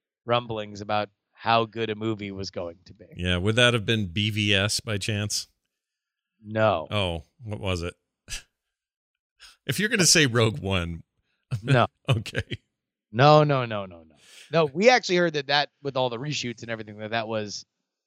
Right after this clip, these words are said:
Speaker 1: that, that was apparently troubled before
Speaker 2: Yeah.
Speaker 1: it went down.
Speaker 2: Most of us still liked it, I'd like to point out. But anyway, yeah. What was the, what was, what's, I can't think of what movie would it be. About a year ago?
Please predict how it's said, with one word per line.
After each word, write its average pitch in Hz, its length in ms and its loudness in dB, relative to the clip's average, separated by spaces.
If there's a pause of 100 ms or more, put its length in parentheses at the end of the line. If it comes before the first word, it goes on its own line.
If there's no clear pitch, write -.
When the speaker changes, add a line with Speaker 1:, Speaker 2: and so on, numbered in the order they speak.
(300)
Speaker 1:
that, 123 100 -2
that 127 100 2
was 117 140 -6
apparently 107 320 -6
troubled 107 480 -4
before 104 640 -4 (200)
Speaker 2:
Yeah. 87 280 -12
Speaker 1:
it 76 60 -20 (400)
went 92 100 -18
down. 92 380 -2 (1400)
Speaker 2:
Most 104 260 -2
of 92 80 -6
us 85 100 -8
still 82 220 -8
liked 69 260 -18
it, - 80 -18 (160)
I'd 67 100 -12
like 71 120 -14
to - 80 -20
point 78 240 -18
out. - 160 -20
But 78 120 -14
anyway, 65 300 -14
yeah. 60 100 -18 (260)
What 117 140 -2
was 139 100 0
the, 139 160 2
what 131 260 -2
was, 110 280 -10
what's, 120 260 -6 (140)
I 123 80 -2
can't 143 260 -2
think 139 120 -4
of 135 60 -4
what 139 120 -4
movie 165 240 -2
would 92 120 0
it 82 60 -4
be. 90 120 0
About 104 220 0
a 117 40 0
year 107 240 0
ago? 190 360 -6